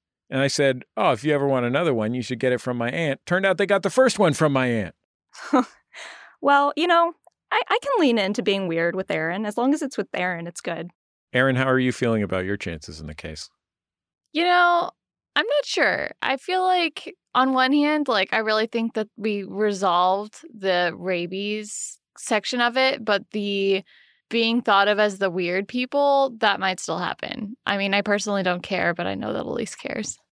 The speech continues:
Speaker 1: I'm glad that we did resolve that rabies canard, and that has led me to wonder whether ducks <laughs> carry rabies.
Speaker 3: <laughs>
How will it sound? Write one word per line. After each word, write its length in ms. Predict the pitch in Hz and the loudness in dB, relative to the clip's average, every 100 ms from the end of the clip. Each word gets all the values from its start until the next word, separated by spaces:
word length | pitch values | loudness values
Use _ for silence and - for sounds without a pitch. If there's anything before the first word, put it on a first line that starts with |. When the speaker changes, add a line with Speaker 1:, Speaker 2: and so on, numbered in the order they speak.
| _ _ _ _ _ - | _ _ _ _ _ -6
Speaker 1:
I'm 140 | 127 127 | 0 4
glad 240 | 135 131 | 4 4
that 100 | 120 | 2
we 140 | 110 | 0
did 220 | 101 113 101 | 2 0 0
resolve 400 | 107 104 98 92 | -2 -2 -4 -4
that 200 | 98 - _ - | -4 -6 _ -4
rabies 400 | 113 113 104 - | 0 0 0 -4
canard, 560 | - 107 101 107 92 _ - | -4 -2 -2 -2 -4 _ -2
and 120 | 113 | 2
that 100 | 120 | 2
has 140 | 107 | 2
led 140 | 117 107 | 2 2
me 80 | 107 | 2
to 80 | 101 | 2
wonder 220 | 107 101 | 0 0
whether 220 | 98 98 | 0 -2
ducks 320 | 90 98 - | -4 -4 -4
<laughs> 0 | |
carry 260 | - 131 127 | -2 2 4
rabies. 760 | 123 120 110 131 - - - | 2 2 0 0 0 -2 -2
Speaker 3:
<laughs> 60 | 196 | 2